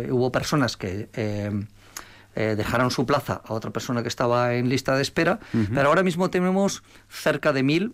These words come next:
Speaker 1: hay muy poquitas plazas. El día diez de mayo mandaremos un comunicado a todos los inscritos, porque sí que hay algunas personas que nos están diciendo que, bueno, pues que quieren, eh, que no pueden venir a la prueba por diferentes motivos,
Speaker 2: Ujú.
Speaker 1: y entonces de las personas que están en lista de espera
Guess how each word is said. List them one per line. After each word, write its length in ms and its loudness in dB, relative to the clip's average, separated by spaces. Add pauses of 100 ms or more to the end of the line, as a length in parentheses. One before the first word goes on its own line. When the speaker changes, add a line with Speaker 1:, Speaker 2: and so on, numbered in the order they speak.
Speaker 1:
hay 120 0
muy 140 2
poquitas 320 -2
plazas. 400 -2
El 100 -2
día 140 2
diez 160 4
de 60 2
mayo 260 2
mandaremos 560 0
un 80 -4
comunicado 540 0
a 80 -8
todos 180 -2
los 160 0
inscritos, 500 0
porque 300 -8
sí 160 -4
que 80 -2
hay 140 2
algunas 300 0
personas 440 -2 (460)
que 100 -2
nos 140 -2
están 160 -2
diciendo 440 0
que, 560 -2
bueno, 160 -4
pues 140 -8
que 140 -6
quieren, 540 0
eh, 440 -2
que 100 -4
no 120 -2
pueden 240 2
venir 260 2
a 60 4
la 120 2
prueba 300 0
por 160 -8
diferentes 460 -4
motivos, 420 0 (100)
Speaker 2:
Ujú. 300 0 (100)
Speaker 1:
y 60 0
entonces 380 0
de 260 0
las 240 0
personas 380 0
que 80 -4
están 180 2
en 80 4
lista 220 2
de 80 4
espera 380 -2